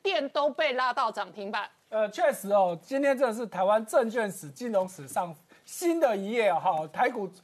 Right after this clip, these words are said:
Speaker 2: 三十年前的历史新高终于突破。那最大关键当然是台积电了哈。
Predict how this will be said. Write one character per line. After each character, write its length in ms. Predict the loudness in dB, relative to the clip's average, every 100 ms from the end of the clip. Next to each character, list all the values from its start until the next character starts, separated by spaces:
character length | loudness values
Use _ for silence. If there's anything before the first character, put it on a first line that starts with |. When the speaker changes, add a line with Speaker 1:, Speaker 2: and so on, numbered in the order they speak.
| -20 -20 _
Speaker 2:
三 420 | -2 4 4 4
十 240 | 0 0
年 260 | 2 2 2
前 200 | 0 0
的 120 | 0
历 160 | 0 -2
史 160 | -6
新 220 | -12 -8 0
高 220 | 0 0
终 280 | 4 2 4
于 180 | -4
突 220 | -6 -8 -2
破。 240 | 0 2
那 120 | 2
最 220 | 0 0
大 180 | 4 4
关 220 | 4 0
键 180 | 0 -4
当 200 | 0 0
然 180 | 0 -4
是 160 | -6 -12
台 200 | -10 -10
积 280 | -10 -10 -12
电 200 | -4 -4
了 60 | -4
哈。 220 | -4 -4